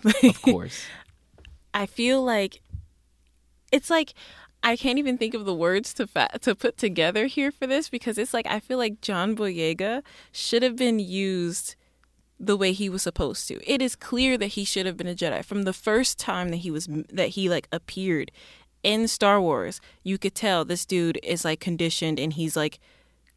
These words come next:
Speaker 1: created to be a Jedi. But then he just, what? <laughs>
Speaker 2: Yeah, and just, I mean, we've, I've said on the show a few times, but just the way that he was marketed. And, and
Speaker 1: Yes.
Speaker 2: he, you know,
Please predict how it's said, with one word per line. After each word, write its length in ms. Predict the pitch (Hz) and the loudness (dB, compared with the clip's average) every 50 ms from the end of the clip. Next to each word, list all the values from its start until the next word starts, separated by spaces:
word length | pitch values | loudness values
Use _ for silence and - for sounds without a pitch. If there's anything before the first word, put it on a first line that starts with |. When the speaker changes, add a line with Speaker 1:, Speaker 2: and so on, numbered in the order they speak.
| - | -12
Speaker 1:
created 600 | - - 208 185 180 165 160 165 156 147 135 - - | -8 -6 -2 0 0 0 2 2 2 0 0 -2 -4
to 180 | - 190 175 | -4 -4 -2
be 360 | 156 170 165 160 147 143 - _ _ _ _ _ - | -2 0 0 0 0 -2 -4 _ _ _ _ _ -6
a 100 | 180 160 | -6 -4
Jedi. 500 | - 170 160 151 78 67 - - - - _ _ _ _ _ _ _ _ _ _ - | -2 -2 -2 -2 -2 -4 -6 -8 -10 -14 _ _ _ _ _ _ _ _ _ _ -8
But 200 | - 202 214 208 | -4 -2 -2 0
then 160 | 202 226 220 | 2 2 2
he 160 | 208 220 233 220 | 2 0 0 2
just, 240 | 220 226 208 - - - _ _ _ _ _ _ _ _ _ _ _ _ _ _ _ _ _ _ _ _ _ _ _ _ _ _ _ _ _ _ _ - _ - - | 2 2 0 0 -2 -8 _ _ _ _ _ _ _ _ _ _ _ _ _ _ _ _ _ _ _ _ _ _ _ _ _ _ _ _ _ _ _ -20 _ -14 -12
what? 520 | 175 151 156 156 - - 403 - - - - - - - 494 | -8 -6 -4 -4 -4 -6 -8 -10 -10 -8 -6 -4 -4 0 4
<laughs> 140 | 523 269 - 539 415 302 - 494 - 311 - - - - - - - - - | 4 4 4 4 0 -2 -2 -2 -6 -6 -6 -8 -16 -20 -20 -20 -18 -10 -4
Speaker 2:
Yeah, 360 | 123 143 180 190 175 147 123 - | 0 0 2 2 2 2 2 0
and 100 | - 123 131 | -2 -2 0
just, 380 | 139 139 127 - - - - - - | 0 0 0 -2 -6 -10 -10 -4 -2
I 20 | |
mean, 160 | 127 123 127 123 - | 0 0 0 0 0
we've, 160 | 131 131 - - - | -4 -4 -4 -2 -2
I've 100 | 135 - | 0 2
said 100 | - 156 | 2 2
on 40 | 131 | 2
the 40 | 113 | 2
show 320 | - - - 107 101 95 - _ | 0 0 0 0 0 0 -2 _
a 60 | - | -10
few 180 | - - - 123 | -8 -4 -4 -4
times, 280 | - - 110 95 90 - | -4 -4 -4 -6 -6 -6
but 120 | - 95 | -6 -6
just 240 | - 123 127 - - | -4 -4 -4 -4 -2
the 80 | - | 0
way 120 | 113 113 110 | 0 2 2
that 140 | 107 98 104 | 0 -2 -2
he 140 | - 120 | -2 -2
was 200 | 120 104 92 - | -2 -2 -2 -6
marketed. 500 | - 139 135 - 139 - - 160 131 131 - - - - | -8 -8 -6 -6 -6 -6 -6 -8 -10 -12 -16 -16 -8 0
And, 240 | 202 - 233 233 - | 2 4 4 4 4
and 200 | 339 180 117 113 | 2 2 2 2
Speaker 1:
Yes. 80 | 113 117 | 2 2
Speaker 2:
he, 340 | 135 143 147 147 147 139 - - _ | 2 2 4 2 2 0 -4 -6 _
you 100 | - 127 | -2 0
know, 360 | 120 110 110 110 113 120 - | 2 2 2 2 2 0 -4